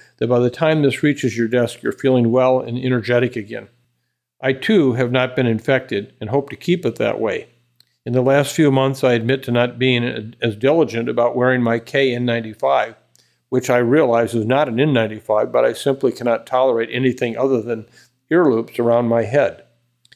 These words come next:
Your experience is a reminder that if we wish to stay well, we are not without tools, though, of course, nothing is foolproof. This is my beautiful place,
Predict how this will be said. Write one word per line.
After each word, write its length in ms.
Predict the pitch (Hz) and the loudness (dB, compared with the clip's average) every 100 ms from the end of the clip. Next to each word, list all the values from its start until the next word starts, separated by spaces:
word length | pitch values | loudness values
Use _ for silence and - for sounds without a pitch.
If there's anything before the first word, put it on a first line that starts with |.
| _ _ _ | _ _ _
Your 160 | 127 160 | 0 0
experience 480 | 160 - 151 165 | 0 0 2 4
is 140 | 165 151 | 2 2
a 60 | 160 | 2
reminder 640 | 151 139 135 113 92 - _ _ | 4 4 2 0 -6 -14 _ _
that 160 | - 120 | -2 0
if 120 | 117 | 2
we 140 | 131 117 | 0 2
wish 320 | 120 135 - | 2 0 -2
to 80 | 151 | -4
stay 240 | - 160 | 0 2
well, 460 | 151 123 113 110 - _ _ | 2 2 0 -4 -10 _ _
we 120 | 123 120 | -2 0
are 80 | |
not 240 | 117 131 135 | 2 0 0
without 360 | 127 139 139 | 0 0 0
tools, 440 | - 147 117 101 - _ - | 0 2 2 0 -8 _ -2
though, 180 | 117 | 0
of 140 | 120 117 | 0 -2
course, 400 | - 123 113 - | 0 0 0 0
nothing 420 | 123 120 117 117 | 0 2 -2 -2
is 180 | 117 - | -6 -2
foolproof. 540 | 147 135 - 104 76 - _ _ _ _ _ _ _ 175 | 0 0 0 -2 -2 -10 _ _ _ _ _ _ _ -2
This 180 | 180 | 2
is 100 | 220 | 2
my 200 | 185 185 | 4 2
beautiful 440 | 156 135 131 - 113 | 4 4 2 0 -4
place, 520 | - 117 98 - | -2 -2 -2 -10